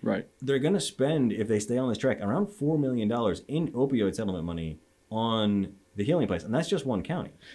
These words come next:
Speaker 1: Yeah, and I also wanna kind of point out here that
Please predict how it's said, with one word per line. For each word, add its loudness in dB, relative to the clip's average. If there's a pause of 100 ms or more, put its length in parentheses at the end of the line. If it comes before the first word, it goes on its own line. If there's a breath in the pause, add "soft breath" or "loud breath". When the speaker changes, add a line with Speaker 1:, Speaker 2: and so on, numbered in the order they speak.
(180 loud breath)
Speaker 1:
Yeah, 4
and 4
I 6
also 4
wanna 4 (200)
kind 0
of 2 (300)
point 2
out 2
here -2
that 0